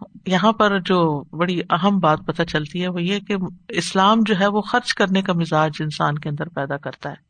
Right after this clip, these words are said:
اپنی ذات پر بھی اور دوسروں پر بھی۔ اسی طرح حلال اور طیب مال میں سے خرچ کرنا چاہیے، وہی اجر و ثواب کا باعث بنتا ہے۔ اور پھر فی سبیل اللہ بھی خرچ کرنا چاہیے، یعنی اپنی ذات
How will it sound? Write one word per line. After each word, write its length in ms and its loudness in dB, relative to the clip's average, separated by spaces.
اپنی 260 2
ذات 400 2
پر 100 2
بھی 260 -2
اور 120 2
دوسروں 400 0
پر 140 0
بھی۔ 160 -8
اسی 200 2
طرح 260 4
حلال 380 6
اور 100 6
طیب 320 4
مال 240 6
میں 120 2
سے 140 -2
خرچ 280 -2
کرنا 260 0
چاہیے، 440 -2
وہی 240 4
اجر 220 2
و 60 2
ثواب 400 2
کا 80 -2
باعث 320 -2
بنتا 260 -4
ہے۔ 300 -8
اور 180 2
پھر 220 -2
فی 120 2
سبیل 380 4
اللہ 240 4
بھی 120 2
خرچ 300 -2
کرنا 240 0
چاہیے، 340 -4
یعنی 600 -8
اپنی 240 4
ذات 280 2